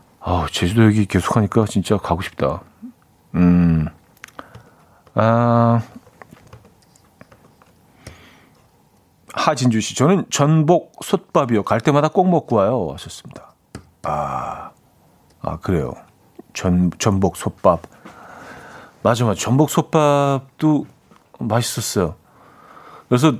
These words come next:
막 먹다가 그 유명한 집-, 집이었어요. 전복, 마주-, 바로 그 바닷가에 있는 전복 솥밥 집이었는데,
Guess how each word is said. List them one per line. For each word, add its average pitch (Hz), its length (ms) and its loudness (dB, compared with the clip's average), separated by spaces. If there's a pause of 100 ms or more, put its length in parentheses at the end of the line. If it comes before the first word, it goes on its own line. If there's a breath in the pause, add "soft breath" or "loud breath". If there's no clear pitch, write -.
(500)
막 165 300 -2
먹다가 131 600 2
그 135 120 -4
유명한 170 460 4
집-, 127 200 -10
집이었어요. 123 920 0
전복, 120 520 -6
마주-, 113 280 -2 (120)
바로 123 280 -4
그 123 260 -2
바닷가에 120 720 0
있는 98 480 0 (360 loud breath)
전복 120 300 -2
솥밥 139 340 0
집이었는데, 104 680 -2